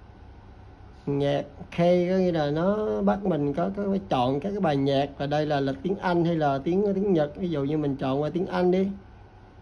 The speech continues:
Đó, Anh nè. Thứ tư nè, Wednesday, còn đây là English. Đó, nó có tiếng khác nữa nè, ví dụ như là tiếng Đức hay Tây Ban Nha gì đó. Đây,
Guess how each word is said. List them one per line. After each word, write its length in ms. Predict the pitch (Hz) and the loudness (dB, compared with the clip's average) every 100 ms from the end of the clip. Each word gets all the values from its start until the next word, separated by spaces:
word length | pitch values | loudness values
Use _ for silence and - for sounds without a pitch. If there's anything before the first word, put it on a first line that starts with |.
| - - - - - | -20 -20 -20 -20 -8
Đó, 160 | - 180 - - | -2 -2 -4 -6
Anh 280 | 160 160 170 | -2 0 2
nè. 160 | 147 135 - - - - - - - - - | 0 -2 -10 -20 -20 -20 -20 -20 -20 -6 0
Thứ 100 | 196 | 4
tư 240 | 190 180 175 | 8 8 6
nè, 80 | |
Wednesday, 840 | 160 151 165 170 202 202 151 143 143 | 4 4 4 4 2 4 4 4 2
còn 160 | 147 | 2
đây 120 | 147 160 | 2 2
là 60 | |
English. 460 | 165 185 220 254 - - - - - - - - - - - - - - - - - - - - | 2 2 2 0 -4 -14 -18 -20 -20 -20 -20 -20 -20 -20 -20 -20 -20 -20 -20 -20 -20 -20 -14 -6
Đó, 80 | 180 | -2
nó 100 | 190 | 0
có 200 | - 190 | 2 2
tiếng 200 | 214 202 | 4 0
khác 260 | 202 190 226 | 4 4 4
nữa 80 | 220 | 4
nè, 260 | 175 143 | 4 2
ví 160 | 143 180 | 2 0
dụ 140 | 156 | 0
như 220 | 143 151 156 | 2 2 0
là 160 | 147 135 | 0 -2
tiếng 300 | 180 190 202 | 0 0 0
Đức 120 | 226 226 | -2 0
hay 180 | 185 165 | -2 0
Tây 200 | 160 160 | 0 0
Ban 240 | 165 160 | 2 2
Nha 200 | 165 165 | 2 2
gì 180 | 160 143 | 2 0
đó. 140 | 156 196 | -2 -4
Đây, 260 | 180 151 143 | -4 -2 -2